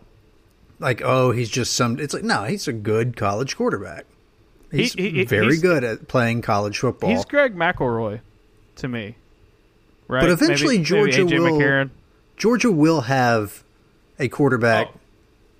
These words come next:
Speaker 1: that
Speaker 2: Yeah.
Speaker 1: matches the rest of their roster eventually.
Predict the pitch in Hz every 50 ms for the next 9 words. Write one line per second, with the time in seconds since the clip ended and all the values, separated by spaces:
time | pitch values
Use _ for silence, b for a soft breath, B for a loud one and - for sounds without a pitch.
0 | _ _ - 160 147 151 147 143 143 175 131 127 127 131 139 135 - - 147 123
1 | 113 120 127 110 107 123 131 127 - - - - 120 104 113 110 101 101 104 101
2 | 104 104 - - - 95 95 92 85 85 87 87 87 - - 69 85 92 98